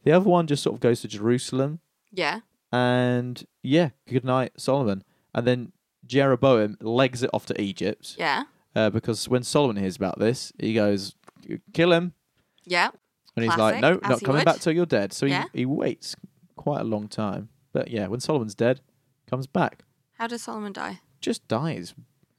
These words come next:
Speaker 2: What, just
Speaker 1: No,
Speaker 2: like
Speaker 1: doesn't, he, he's not killed.
Speaker 2: Just like,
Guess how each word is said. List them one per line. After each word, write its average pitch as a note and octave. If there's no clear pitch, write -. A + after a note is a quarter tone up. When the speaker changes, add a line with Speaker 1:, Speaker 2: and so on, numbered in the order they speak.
Speaker 2:
What, -
just F3
Speaker 1:
No, -
Speaker 2:
like F3
Speaker 1:
doesn't, A3+
he, D#3
he's F3+
not -
killed. -
Speaker 2:
Just G#3+
like, G3+